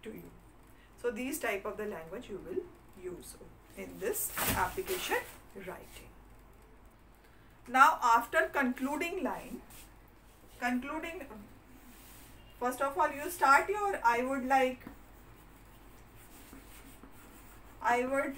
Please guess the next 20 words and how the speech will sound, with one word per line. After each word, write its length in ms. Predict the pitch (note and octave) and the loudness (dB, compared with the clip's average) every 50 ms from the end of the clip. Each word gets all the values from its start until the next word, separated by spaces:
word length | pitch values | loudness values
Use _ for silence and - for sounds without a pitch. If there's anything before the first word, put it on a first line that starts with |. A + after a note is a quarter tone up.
| C4 B3+ A#3+ | 0 2 4
like 300 | A3+ A#3+ B3 C4 C4+ - - - - - - - - - - - - - - - - - - - - - - | 4 4 2 0 -4 -8 -14 -18 -18 -18 -20 -16 -16 -16 -16 -16 -18 -18 -18 -18 -18 -18 -18 -18 -18 -12 -10
to 140 | C4+ C4+ C4 | -8 -4 -4
inform 580 | C4 B3 A#3+ A#3+ - C4 B3 B3 B3+ C4 C4 | -4 -4 -4 -4 2 6 6 6 6 6 2
you 360 | B3+ B3 B3 B3 B3 B3 B3 B3 - - - - - - - - - - - - - - - - - - - - - - - - - - - - - - - - - | -2 -4 -4 -4 -6 -6 -8 -10 -12 -18 -20 -20 -20 -20 -20 -20 -20 -20 -20 -20 -20 -20 -20 -18 -18 -20 -20 -20 -20 -20 -20 -20 -20 -20 -20 -20 -20 -20 -20 -16 -10
that 160 | - A3 A3+ A#3 | -8 -6 0 2
I 200 | A3+ A3+ A#3 A#3 | 2 4 4 4
am 100 | A#3+ C4 | 2 2
suffering 480 | C4+ - B3+ A#3+ - - A#3+ A#3+ B3 C4 | 0 0 0 -2 0 0 0 0 0 0
from 260 | C4+ B3+ B3 - B3 | 0 0 0 0 -2
fever 380 | - C4 B3+ B3 A#3+ B3 A#3+ A#3+ | -2 -2 0 2 2 4 2 2
since 440 | B3 - - B3 A#3+ A#3+ C4 - - | 0 2 2 2 2 2 0 -2 -2
this 480 | - A3+ A3+ B3 C#4 - - - - - - - - - - - - - | 4 6 6 6 6 2 -2 -4 -6 -10 -14 -20 -20 -20 -20 -20 -20 -8
to 120 | - B3+ A#3+ | -4 -4 0
this 260 | G#3+ A#3+ A#3 A#3 - | 4 4 4 4 2
date." 380 | - - G#3 F#3+ F3+ F3 - - | 0 0 0 0 0 -2 -8 -6
So 120 | - C4 B3+ G#3+ G#3+ | -2 -2 0 6 8
that 260 | B3+ B3 A#3+ B3 - | 8 8 8 6 2
you 160 | B3 B3+ B3+ B3+ | -2 -2 -2 -2
should 320 | - D4 C4+ B3 B3 A3 | -2 -2 -2 -4 -4 -4
mention, 500 | G#3+ A3+ B3 B3 B3+ C4+ D4 C#4 C4+ A#3 | 0 0 2 2 0 0 0 -2 -2 -2